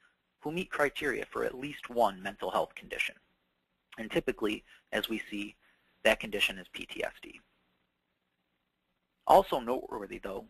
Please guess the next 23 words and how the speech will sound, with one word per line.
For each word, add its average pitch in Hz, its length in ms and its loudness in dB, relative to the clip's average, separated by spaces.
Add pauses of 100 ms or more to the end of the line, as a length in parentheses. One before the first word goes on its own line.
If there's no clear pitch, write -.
(120)
are 117 100 4
the 107 100 -2
high 131 180 4
rates 117 340 0
of - 140 -16
pain 123 200 -2
reports, - 480 -8 (640)
typically 143 400 -2
headache, - 380 -2 (560)
and 117 120 -2
in 127 80 -4
more 143 200 2
than 160 140 -4
half 147 280 -2
the - 80 -12
cases, - 460 -4 (440)
some 143 200 -6
combination 123 600 0
of 101 120 -16
P - 160 -8
T - 180 -6
S 98 120 -6 (100)
D 101 240 -8